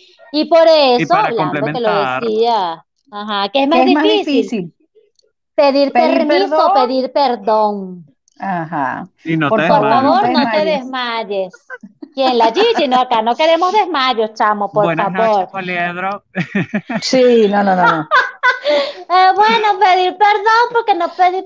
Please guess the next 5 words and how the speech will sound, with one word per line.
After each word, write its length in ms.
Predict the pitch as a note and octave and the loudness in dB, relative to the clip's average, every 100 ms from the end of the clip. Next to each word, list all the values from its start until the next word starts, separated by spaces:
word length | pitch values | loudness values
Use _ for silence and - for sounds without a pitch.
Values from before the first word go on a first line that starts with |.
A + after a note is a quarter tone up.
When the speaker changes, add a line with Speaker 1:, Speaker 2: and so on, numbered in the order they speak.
| F#4+ | 0
Speaker 1:
permiso, 1040 | F#4 F4 F4 F4+ F4+ F4+ - - D4 C4 | 0 0 -4 -2 -2 -4 -8 -2 0 0
gordo. 580 | B3 C#4+ D4 D4 - A3 | 0 2 4 4 2 0
Speaker 2:
<laughs> 560 | - F3+ - - _ - | 0 0 -10 -20 _ -8
Speaker 1:
Bueno, 180 | F4 | -4
eso 120 | E4 | -2